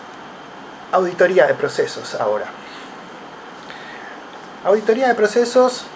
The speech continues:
está desarrollada en este artículo de la Harvard Business Review. Es un artículo de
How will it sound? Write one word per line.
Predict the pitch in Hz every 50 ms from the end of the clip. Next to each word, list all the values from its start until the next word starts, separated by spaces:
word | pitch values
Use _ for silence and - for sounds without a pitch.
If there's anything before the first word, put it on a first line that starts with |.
| - - - - -
está | - - 202
desarrollada | 190 185 - 165 160 156 - 202 202 202 185 165
en | 180
este | 185 185 - 165
artículo | - - 185 180 - 185 175 180 170 160
de | 147 139 135
la | 131 127
Harvard | - - - 170 165 170 165 160 156 156 147 147
Business | 139 160 156 139 151 143 135
Review. | 139 131 135 175 196 208 226 233 226 - - - - - -
Es | - -
un | 165 156
artículo | 147 151 185 185 180 185 170 156
de | 147